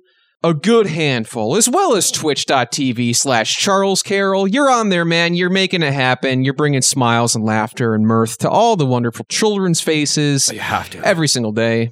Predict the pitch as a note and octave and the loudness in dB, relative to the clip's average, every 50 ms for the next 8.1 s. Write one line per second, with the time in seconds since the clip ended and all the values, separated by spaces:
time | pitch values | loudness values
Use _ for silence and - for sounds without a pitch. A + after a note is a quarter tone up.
0 | - _ _ F#3 G3 B3+ D4 E4 - - - - G#2+ A2 A2 A2+ B2+ C3+ G#3 - | -8 _ _ -2 0 0 0 0 -2 -4 -6 -4 -4 0 2 2 2 2 2 0
1 | - E3+ F#3 D#3 A2+ G2+ - - A#2+ C3 C#3 D3 D3+ D#3 D#3 D3+ D3 - - C#3 | 0 2 0 0 -2 -4 -2 0 2 4 4 4 4 4 4 4 2 2 2 0
2 | F3 F3 - A#2+ G#2 G2 G2 G2 G2+ G#2+ A2+ A2+ A#2 A#2 B2+ B2+ A#2 B2 A#2 A2 | 0 2 2 2 2 2 2 0 0 0 0 2 2 2 2 2 0 0 0 0
3 | G2 - - B2 C3 A#2+ G2+ F2+ A2+ A2+ A2+ G#2 G2 F#2 - - F#2+ F#2 G#2 A2+ | -2 0 0 0 0 0 0 0 0 0 2 0 0 -2 -4 -4 -4 -2 0 0
4 | A2+ A2 G#2 G#2+ G#2+ A2 A2 A2 A2 A2 G#2 - F#2+ D#2 - - - - - - | 2 2 2 2 2 2 2 2 2 2 0 -2 -6 -10 -12 -16 -20 -20 -20 -20
5 | - _ - F#2 G2 G#2 G#2 G#2 - - - A2 A2+ A2+ G#2 - - G2+ G2 F#2+ | -16 _ -4 -2 -2 -2 -2 -4 -8 -6 -2 -2 -2 -2 -2 -2 -2 -2 0 2
6 | F#2+ A2 A2+ A2+ G#2+ G#2 G#2+ G#2 G#2+ G2 G2 G2 G2 G2+ A2+ A#2 B2 B2+ - G3 | 2 4 4 4 4 2 2 2 2 0 0 0 0 0 0 2 2 2 0 0
7 | C4 A#3 D3+ D#3 - - A#3 G#3+ F3 D3+ C#3 B2+ B2 A#2+ - B2+ A#2+ A#2+ A#2+ A#2 | 2 2 2 0 0 0 0 2 2 4 4 2 2 2 2 2 2 4 4 2
8 | A2+ G#2+ | 0 -2